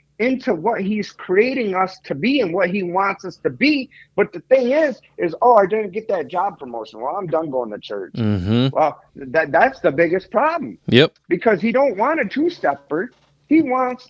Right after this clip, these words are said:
Speaker 1: somebody wholeheartedly. He don't want you straddling the fence.
Speaker 2: Right, lukewarm.
Speaker 1: He doesn't want,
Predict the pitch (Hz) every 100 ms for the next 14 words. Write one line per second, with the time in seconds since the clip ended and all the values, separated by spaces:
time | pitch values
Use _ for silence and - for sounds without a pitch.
0 | - - 269 269 226 208 233 - 262 254
1 | 302 359 247 143 262 330 294 226 330 330
2 | 262 - - 240 247 240 233 233 226 320
3 | 392 359 - 120 131 120 131 135 127 131
4 | 135 120 403 269 240 294 -